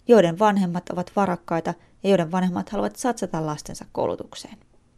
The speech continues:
Nämä vanhemmat haluavat olla mukana kouluyhteisössä,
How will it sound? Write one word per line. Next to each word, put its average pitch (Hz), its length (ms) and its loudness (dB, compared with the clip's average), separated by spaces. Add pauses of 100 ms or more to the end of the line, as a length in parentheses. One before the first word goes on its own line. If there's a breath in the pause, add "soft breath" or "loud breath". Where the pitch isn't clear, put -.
(1200 soft breath)
Nämä 254 240 2
vanhemmat 254 380 2
haluavat 214 280 -2
olla 196 120 0
mukana 208 400 0
kouluyhteisössä, 175 920 0